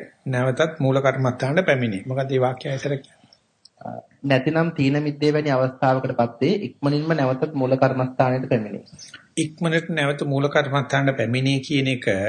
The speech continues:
Speaker 1: මේ ලියපු කෙනාට මම මේ ආමන්ත්‍රණය කරන්නේ. මේක තමන් කරන දෙයක්ද නැත්නම් ඉබේ සිද්ධ වෙන දෙයක්ද කියන එක.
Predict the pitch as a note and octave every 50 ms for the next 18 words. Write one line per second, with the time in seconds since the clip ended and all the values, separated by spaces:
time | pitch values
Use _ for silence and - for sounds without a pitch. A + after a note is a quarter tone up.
0 | B2+ F3 - B2 A#2 A#2 A2+ A2+ A#2+ C3 C3+ C3+ C3 C3+ B2+ B2+ C3 B2+ A#2+ B2
1 | A#2 A2+ A2+ A2+ A2+ A2+ A2 A2 G#2+ A#2 B2 B2+ B2 C#3 C3+ C3+ C3+ C3+ - E3+
2 | D#3 A2+ G2 G2 G#2+ C3+ F#3+ B3 - - - - - - - _ - D#3+ D#3+ E3+
3 | D#3 - C#3+ C#3 D3 D#3+ D#3+ D#3 D#3 - - C3+ B2+ C3+ C#3 D3 D3 D3 D#3+ D#3+
4 | D#3 D#3 D#3+ E3 F3+ A#3 A3+ F#3+ E3 D3+ - - F3+ G3 G3 D3+ C#3 C#3+ E3+ F#3+
5 | F#3 - F#3 E3 D#3 - D#3+ C#3+ B2 A#2+ G#2+ G#2 G2+ F#2+ F#2 F#2 G#2+ G#2+ G2+ F#2
6 | G2 - -